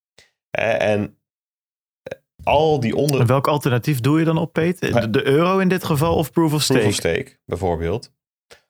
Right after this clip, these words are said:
Speaker 2: Want veel mensen vinden ook wel, hoor ik de laatste tijd, "Ja, maar ons huidige geldsysteem werkt toch prima? Zeg maar, ons geld is helemaal niet
Speaker 1: Ja,
Speaker 2: stuk."
Speaker 1: nee, maar in, in de discussies over, hè, als het echt over de, een, eh,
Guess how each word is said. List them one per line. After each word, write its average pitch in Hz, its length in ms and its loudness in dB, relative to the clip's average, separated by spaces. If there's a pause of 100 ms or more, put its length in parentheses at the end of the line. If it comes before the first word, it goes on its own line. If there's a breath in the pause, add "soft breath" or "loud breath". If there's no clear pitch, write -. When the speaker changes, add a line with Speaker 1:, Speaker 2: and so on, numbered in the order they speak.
(120)
Speaker 2:
Want 123 180 -2
veel 151 160 0
mensen 127 300 0
vinden 123 440 0
ook 160 180 2
wel, 113 440 0
hoor 117 280 0
ik 104 60 -4
de 107 60 -2
laatste 110 300 -2
tijd, 110 200 -4
"Ja, 123 100 -2
maar 110 180 -2
ons 113 240 -2
huidige 120 560 0
geldsysteem 131 680 -2
werkt 139 280 -2
toch - 240 -4
prima? 120 380 -2
Zeg 117 160 -2
maar, 131 100 2
ons 127 140 0
geld 131 260 -2
is 165 160 0
helemaal 120 220 2
niet 107 140 0
Speaker 1:
Ja, - 40 -2 (240)
Speaker 2:
stuk." 127 100 0
Speaker 1:
nee, 120 120 2
maar 113 120 2
in, 123 280 -2
in 123 200 -2
de 117 160 -2
discussies 117 1000 -4
over, 113 580 0
hè, 117 120 0
als 117 160 0
het - 100 -12
echt - 220 -4
over 110 340 -2
de, 98 160 -2
een, 101 320 -2
eh, 95 500 0